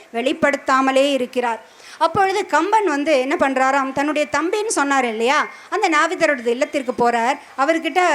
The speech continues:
முகச்சவரம், ராஜாக்கு முகச்சவரம் செய்வதற்குன்னு ஒரு பொட்டி வச்சிருப்பாங்க. மத்தவங்களுக்கு யூஸ் பண்ற பொட்டியெல்லாம் ராஜாக்கு யூஸ் பண்ண மாட்டாங்க இல்லையா?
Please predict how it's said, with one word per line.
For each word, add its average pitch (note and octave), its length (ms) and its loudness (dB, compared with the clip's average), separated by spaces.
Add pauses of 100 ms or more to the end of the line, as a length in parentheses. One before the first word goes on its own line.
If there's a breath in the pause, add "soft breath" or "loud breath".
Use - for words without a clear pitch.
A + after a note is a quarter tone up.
முகச்சவரம், C#4 720 0
ராஜாக்கு E4 640 0
முகச்சவரம் E4 560 2
செய்வதற்குன்னு D#4 480 0
ஒரு D4+ 160 2
பொட்டி D4 180 0
வச்சிருப்பாங்க. B3+ 600 -2 (480 loud breath)
மத்தவங்களுக்கு E4 680 0
யூஸ் E4 140 -6
பண்ற D4+ 220 2
பொட்டியெல்லாம் D4 520 0
ராஜாக்கு C4+ 420 0
யூஸ் B3+ 120 -6
பண்ண A#3+ 280 -2
மாட்டாங்க A#3 200 -2
இல்லையா? C4 360 0